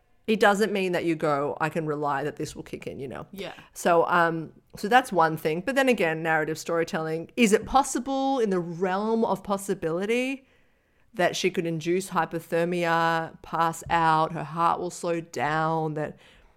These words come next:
Speaker 1: sure, like, I guess for narrative purposes, the issue that I have with all of this is that she should have suffered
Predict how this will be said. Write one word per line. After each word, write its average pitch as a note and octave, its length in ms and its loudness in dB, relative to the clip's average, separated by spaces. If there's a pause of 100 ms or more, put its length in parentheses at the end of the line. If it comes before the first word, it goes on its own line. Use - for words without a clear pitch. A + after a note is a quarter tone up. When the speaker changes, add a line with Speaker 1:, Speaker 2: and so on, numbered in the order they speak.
(320)
Speaker 1:
sure, D3+ 420 -4
like, - 360 -10
I F#3+ 120 2
guess G#3+ 480 0 (200)
for F3+ 160 -2
narrative D#3+ 540 4
purposes, D3+ 840 -6 (340)
the G#3 180 -4
issue C#4+ 240 0
that C#4+ 120 0
I G#3+ 80 4
have F3 240 4
with E3 120 0
all D3+ 240 -2
of D3+ 180 -6
this D3 360 -6
is D3 540 -2 (1900)
that E3+ 380 0 (280)
she - 280 0
should F#3 260 0
have F#3+ 200 0
suffered D3 460 -4